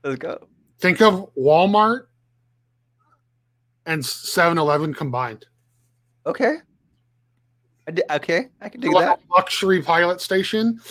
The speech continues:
Speaker 1: Yeah.
Speaker 2: but everything is their own branding with, with Buc-ee. This is Buc-ee.
Speaker 1: Oh, shit. Okay.
Speaker 2: This is Buc-ee right here. Hold on. Got a koozie. Buc-ee.
Speaker 1: Oh, oh, I've seen that logo.
Speaker 2: Yes, exactly. <laughs>
Speaker 1: Okay. Yeah.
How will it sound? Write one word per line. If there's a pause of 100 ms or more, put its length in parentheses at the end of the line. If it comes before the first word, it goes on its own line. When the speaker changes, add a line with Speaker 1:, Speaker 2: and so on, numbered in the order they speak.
(140)
Speaker 1:
Yeah.
Speaker 2:
but (140)
everything
is
their
own
branding
with,
with
Buc-ee. (200)
This
is
Buc-ee.
Speaker 1:
Oh, (160)
shit.
Okay. (300)
Speaker 2:
This
is
Buc-ee
right
here.
Hold
on. (460)
Got
a
koozie. (440)
Buc-ee.
Speaker 1:
Oh,
oh,
I've
seen
that
logo. (180)
Speaker 2:
Yes,
exactly. (240)
<laughs>
Speaker 1:
Okay. (160)
Yeah.